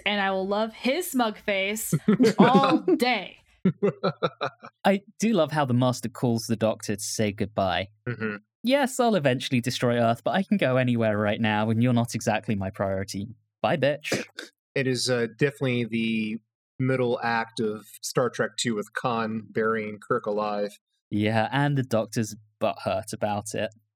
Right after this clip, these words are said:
Speaker 2: Yep.
Speaker 3: That brings us to the end. Should we rate this?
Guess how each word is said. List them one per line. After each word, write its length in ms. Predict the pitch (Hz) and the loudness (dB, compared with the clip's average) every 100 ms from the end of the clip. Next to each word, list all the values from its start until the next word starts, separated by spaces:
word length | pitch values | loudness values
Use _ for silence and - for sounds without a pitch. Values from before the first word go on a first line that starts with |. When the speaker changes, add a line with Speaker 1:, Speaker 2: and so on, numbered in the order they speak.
| - | -4
Speaker 2:
Yep. 240 | 113 - - _ 151 | -2 -4 -10 _ 0
Speaker 3:
That 260 | 165 - | 0 0
brings 380 | - 160 156 147 | -2 -2 -2 -4
us 160 | 147 - - | -6 -6 -4
to 140 | 151 147 | -2 0
the 260 | 147 143 | 0 -2
end. 640 | 120 139 156 110 95 85 - - _ _ | -2 -2 0 -2 -4 -8 -12 -14 _ _
Should 160 | - 135 | -6 -2
we 100 | 123 | 0
rate 220 | 104 107 | -2 -4
this? 300 | 160 160 - | -6 -8 -10